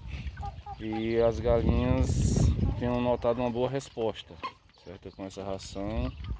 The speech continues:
desenvolvimento muito bom. Juntando ainda aqui uma sujeira que tem aqui dentro pra depois tocar fogo.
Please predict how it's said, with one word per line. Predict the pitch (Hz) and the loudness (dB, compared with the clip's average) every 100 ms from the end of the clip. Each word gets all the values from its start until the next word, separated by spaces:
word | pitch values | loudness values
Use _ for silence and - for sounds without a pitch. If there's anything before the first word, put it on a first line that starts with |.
| - - - - - 87 | -10 -12 -10 -10 -12 -10
desenvolvimento | 98 104 107 104 107 107 - | -8 -4 -4 -2 -2 -4 -4
muito | 113 113 143 | -6 -4 -6
bom. | 127 92 - - - - - - - - - - - - - - - - - - - - - | -4 -4 -6 -18 -20 -18 -18 -18 -20 -18 -18 -18 -20 -20 -20 -20 -20 -20 -20 -20 -18 -20 -18
Juntando | 98 120 120 123 117 | -10 -6 -4 0 0
ainda | 113 107 | 0 0
aqui | 113 120 | 0 -2
uma | 113 | -8
sujeira | 107 104 92 123 143 | -6 -10 -6 -2 -2
que | 117 110 | -2 -8
tem | 117 | -6
aqui | 104 - | -8 -6
dentro | 107 127 120 | -4 -4 -4
pra | 113 | -6
depois | 101 - 107 | -6 -4 -6
tocar | - 101 101 | -4 -4 -4
fogo. | - 120 135 - | -4 -4 -4 -4